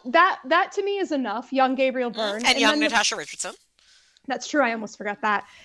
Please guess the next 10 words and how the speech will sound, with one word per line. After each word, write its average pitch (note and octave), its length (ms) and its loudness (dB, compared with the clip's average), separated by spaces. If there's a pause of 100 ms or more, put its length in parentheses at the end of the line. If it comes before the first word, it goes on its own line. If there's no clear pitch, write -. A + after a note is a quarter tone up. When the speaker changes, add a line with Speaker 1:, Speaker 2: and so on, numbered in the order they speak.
(120)
Speaker 1:
And F4 160 4
then, F#4+ 200 2
like, C4+ 360 -2
the A#3+ 140 -4
cover C#4+ 520 2
is B3 140 -4
very B3+ 240 0
evocative. A#3 880 -4 (460)
You - 220 -6
know, G#3 320 -6